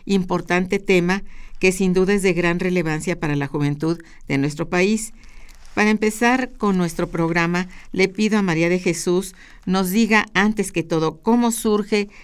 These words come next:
la idea de esta investigación y cómo es que está estructurada.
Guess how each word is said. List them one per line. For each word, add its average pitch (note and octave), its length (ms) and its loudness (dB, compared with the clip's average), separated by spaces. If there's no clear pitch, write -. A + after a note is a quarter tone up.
la E3+ 160 4
idea F3+ 320 2
de F#3 80 0
esta F3+ 160 -4
investigación D#3+ 840 -2
y G3+ 140 0
cómo G3+ 300 2
es G#3 140 -2
que F3+ 80 -4
está F3+ 380 -2
estructurada. D3+ 800 -4